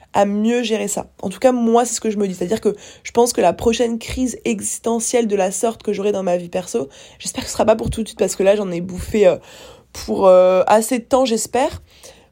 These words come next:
Mais je suis sûre qu'elle aura un impact à nouveau sur mon entreprise. Euh, j'espère pas dans d'aussi grandes mesures, parce que là, en vrai, je pense que je continuais comme ça quelques mois et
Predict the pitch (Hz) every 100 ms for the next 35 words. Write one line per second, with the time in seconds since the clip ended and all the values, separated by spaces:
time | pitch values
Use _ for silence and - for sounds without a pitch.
0 | _ - 220 214 208 208 214 220 208 226
1 | 214 - 302 - 226 220 208 202 208 220
2 | 220 214 208 208 214 202 185 175 170 180
3 | - - _ _ - - _ 185 - -
4 | _ _ 220 196 262 - - 262 262 -
5 | - 247 240 220 202 202 202 226 - 214
6 | 214 208 202 190 262 - 175 - 196 220
7 | 202 196 220 214 208 196 175 - 196 190
8 | 202 202 196 190 185 180 202 208 226 196